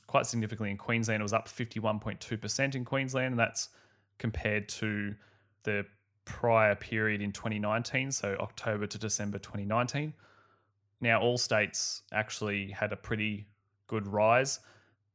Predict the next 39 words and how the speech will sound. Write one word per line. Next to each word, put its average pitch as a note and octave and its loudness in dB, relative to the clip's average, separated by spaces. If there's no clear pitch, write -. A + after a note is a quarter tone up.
The A2 2
largest G#2+ 4
was G#2 -4
actually G2 -2
Western G2+ -2
Australia. A2 -2
It G2+ -6
came G#2+ -2
in G2 -4
at F#2+ -4
a - -6
hundred, - -6
hundred A#2+ 0
and G2+ -2
eleven G#2+ 0
percent. C#3+ -4
Uh, G2+ -2
Tasmania B2 4
was G#2+ -2
fifty-one A2 -2
point G#2 -4
nine G#2+ 2
percent. B2+ -4
South A#2+ 2
Australia, A2 4
twenty-nine G#2+ -2
point - -8
seven. A#2 -2
New A#2 0
South G#2+ -2
Wales, G#2 2
thirty G#2+ -4
point - -10
nine, A2 0
and G#2 -6
Victoria, G#2+ -2
twenty-eight G#2 -8
point - -14
three. A2 -4